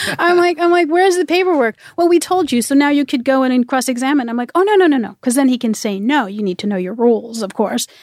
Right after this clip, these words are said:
So I want the paper so that I can make sure that I can impeach him.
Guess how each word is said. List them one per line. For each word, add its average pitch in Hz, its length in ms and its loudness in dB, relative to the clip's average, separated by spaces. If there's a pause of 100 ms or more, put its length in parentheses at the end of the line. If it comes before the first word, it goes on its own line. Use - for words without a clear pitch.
(120)
So 269 280 0
I 320 140 0
want 302 240 0
the 262 80 -2
paper 247 340 0
so 214 180 -2
that 220 140 -4
I 214 220 -4
can 208 240 -4
make 190 220 -4
sure 262 440 -2
that 202 120 -4
I 185 120 -4
can 202 180 -4
impeach 240 400 0
him. 196 180 -8